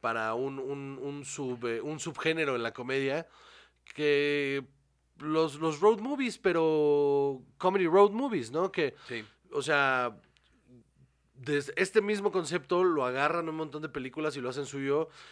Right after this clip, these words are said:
Speaker 1: y lo hacen suyo de buena manera como Road Trip,
Speaker 2: Ajá.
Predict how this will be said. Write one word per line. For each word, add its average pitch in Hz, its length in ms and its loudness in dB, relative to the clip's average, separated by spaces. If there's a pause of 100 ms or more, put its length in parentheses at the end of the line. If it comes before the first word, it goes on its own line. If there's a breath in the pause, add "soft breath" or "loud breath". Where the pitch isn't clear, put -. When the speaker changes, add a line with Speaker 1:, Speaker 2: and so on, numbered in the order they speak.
Speaker 1:
y 123 80 -8
lo 131 80 0
hacen 180 200 0
suyo 190 340 6
de 175 80 6
buena 151 260 0
manera 160 360 -4
como 113 680 -4
Road 151 240 2
Trip, 160 360 0 (180)
Speaker 2:
Ajá. 123 380 0